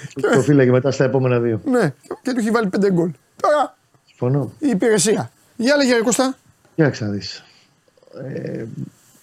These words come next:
Speaker 1: έχει προηγηθεί ένα σημαντικό διήμερο. Τη Δευτέρα έχει το ρεπό που έπρεπε, το απαραίτητο το ρεπό για να αποφορτιστεί λίγο και το μυαλό των παιχτών
Speaker 2: Ναι.
Speaker 1: από τα σερί μάτς.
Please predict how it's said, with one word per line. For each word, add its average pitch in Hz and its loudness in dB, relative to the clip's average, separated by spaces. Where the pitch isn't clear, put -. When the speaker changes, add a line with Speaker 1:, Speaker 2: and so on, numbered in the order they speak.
Speaker 1:
έχει 156 2
προηγηθεί 135 2
ένα 139 4
σημαντικό 123 0
διήμερο. 117 2
Τη 113 -4
Δευτέρα 113 2
έχει 117 -2
το 123 2
ρεπό 117 0
που 120 2
έπρεπε, 113 -2
το 101 -6
απαραίτητο 110 2
το 107 0
ρεπό 107 0
για 107 2
να 110 2
αποφορτιστεί 107 0
λίγο 101 4
και 104 0
το 104 0
μυαλό 104 4
των 104 2
παιχτών 127 2
Speaker 2:
Ναι. 131 -6
Speaker 1:
από - -4
τα - 0
σερί 104 0
μάτς. 127 0